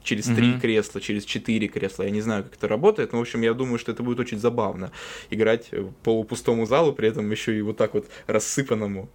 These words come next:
Speaker 1: по территории, то есть, ну, я не представляю, у меня такого не было в жизни. И потом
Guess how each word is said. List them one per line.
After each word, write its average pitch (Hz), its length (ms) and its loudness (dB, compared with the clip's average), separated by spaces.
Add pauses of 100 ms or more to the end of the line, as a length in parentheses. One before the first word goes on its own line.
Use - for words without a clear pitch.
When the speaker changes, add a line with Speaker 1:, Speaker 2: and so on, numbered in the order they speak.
(120)
Speaker 1:
по 101 380 0
территории, 117 520 2
то - 120 -8
есть, - 180 -12 (480)
ну, 113 160 -2 (180)
я 143 100 4
не 143 80 0
представляю, 135 520 0
у - 20 -6
меня 104 120 -4
такого 113 240 -2
не 117 140 2
было 98 220 -2
в 98 60 -2
жизни. 101 280 -2 (300)
И 113 80 0
потом 208 420 2